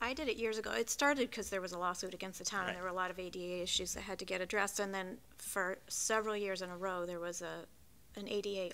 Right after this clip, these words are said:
Speaker 1: article, but that hasn't even happened in the last couple of years at town meetings, so that's why I'm not sure. I have the feeling it's something that the Permanent Building Committee is kind of just taking care of.
Speaker 2: Hmm.
Speaker 1: Um, so if we could check on that,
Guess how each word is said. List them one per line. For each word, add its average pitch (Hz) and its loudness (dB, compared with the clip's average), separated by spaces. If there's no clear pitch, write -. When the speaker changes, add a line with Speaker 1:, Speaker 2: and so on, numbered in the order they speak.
Speaker 1:
article, 220 -4
but 185 2
that 202 0
hasn't 202 -6
even 185 -10
happened 190 -4
in 185 -8
the 180 -6
last 180 -6
couple 196 -6
of 190 -4
years 190 -4
at - -8
town 190 -6
meetings, 185 -4
so 180 0
that's 202 -4
why 208 -2
I'm 196 -2
not 202 0
sure. 190 2
I 208 4
have 214 0
the 220 2
feeling 202 -2
it's 185 -8
something 190 -6
that 180 -10
the - -6
Permanent 180 -8
Building 180 -6
Committee 185 -8
is 175 -8
kind 175 -10
of 175 -14
just - -4
taking 180 -8
care 175 -10
of. 190 -6
Speaker 2:
Hmm. 117 -6
Speaker 1:
Um, 185 -8
so - 0
if 196 -4
we 226 0
could 220 -4
check 196 0
on 185 -2
that, 180 -6